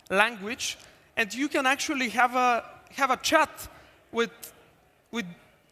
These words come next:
with their chatbots in order to understand something more, not just to be driven to the point.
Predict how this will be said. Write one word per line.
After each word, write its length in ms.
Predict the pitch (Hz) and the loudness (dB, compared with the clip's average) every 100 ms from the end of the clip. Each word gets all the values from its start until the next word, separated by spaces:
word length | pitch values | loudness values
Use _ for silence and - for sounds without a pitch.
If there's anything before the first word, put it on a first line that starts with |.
| _ _ | _ _
with 200 | 233 180 | -6 2
their 380 | 247 247 226 196 | 6 6 6 2
chatbots 720 | - 262 202 196 208 - - - - - _ | 2 2 4 -2 -2 -6 -10 -16 -20 -20 _
in 180 | 247 247 | -2 4
order 280 | 262 285 269 | 4 4 0
to 140 | 269 | -2
understand 460 | 254 233 214 254 247 | -2 -2 -2 -2 0
something 400 | 254 254 240 202 | 0 0 -4 -4
more, 280 | 208 262 294 - - - _ | 2 4 2 -4 -20 -20 _
not 220 | 233 220 | -2 0
just 260 | 247 269 - | 0 -2 -4
to 60 | |
be 100 | 202 | -6
driven 540 | 180 196 247 240 226 190 - - - | -4 -2 -2 -2 -4 -12 -20 -20 -12
to 100 | 214 | -6
the 100 | 180 | -6
point. 320 | - 185 151 | 0 -2 -2